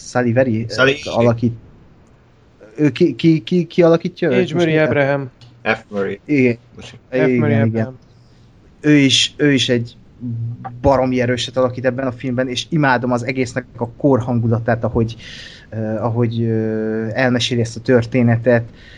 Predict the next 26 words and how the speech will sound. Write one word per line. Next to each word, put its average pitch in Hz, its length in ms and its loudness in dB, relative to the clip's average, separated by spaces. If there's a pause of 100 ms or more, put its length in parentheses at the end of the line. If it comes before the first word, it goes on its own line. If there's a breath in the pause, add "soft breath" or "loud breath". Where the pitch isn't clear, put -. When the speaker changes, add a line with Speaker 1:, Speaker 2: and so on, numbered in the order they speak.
(240 loud breath)
Speaker 1:
és, 120 460 -4
ö, 120 320 0 (340 loud breath)
hát 147 220 -8
azt, 151 280 0
amiről 127 320 4
szól, 120 400 2
hogy, 117 380 2
ö, 117 180 0 (360)
valaki 120 680 0
egy 113 200 -6 (140)
ilyen 127 300 0
tehetséggel 117 640 0
születik 117 500 -4
már, 101 340 -2 (420 loud breath)
ö, 98 80 -14 (960)
három 123 340 -2
évesen 117 480 -4
ír 127 140 -4
egy 104 360 -6
operát, 165 640 -2 (160)
most 117 220 -12
kicsit 117 320 -8
túlozva, 135 640 -2 (320 loud breath)
valaki 135 400 0
meg, 120 340 -2
ö, 123 300 4